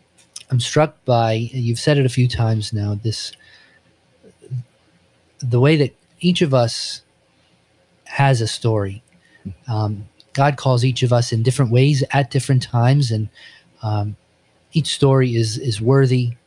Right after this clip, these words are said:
right? Each story is, is a beautiful one, um, because it's from God. God's the author. And, uh, it's a lesson that actually I had to sort of learn the hard way, um, very much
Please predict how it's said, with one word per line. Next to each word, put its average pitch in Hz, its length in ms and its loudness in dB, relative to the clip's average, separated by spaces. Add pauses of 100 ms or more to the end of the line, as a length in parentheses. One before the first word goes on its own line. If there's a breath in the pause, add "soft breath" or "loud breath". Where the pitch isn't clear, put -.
(160)
right? 117 200 -2
Each 120 180 -4
story 113 460 -2
is, 110 320 -8
is 120 320 -6
a 127 60 -8
beautiful 123 460 2
one, 104 340 -4 (600 loud breath)
um, 101 360 -2 (240)
because 123 260 2
it's 123 140 0
from 120 240 2
God. 127 320 2 (160)
God's 117 280 0
the 123 120 4
author. 123 420 0 (840 soft breath)
And, 107 460 -2
uh, 101 240 -6 (500)
it's 135 140 0
a 123 80 4
lesson 156 360 2
that 131 200 2 (340 soft breath)
actually 147 540 0 (240)
I 139 60 2
had 147 240 4
to 139 80 -6
sort 143 220 2
of 120 100 0
learn 135 300 2
the 120 80 2
hard 135 300 0
way, 120 400 0 (580 soft breath)
um, 113 460 -4 (2000)
very 151 300 2
much 156 320 0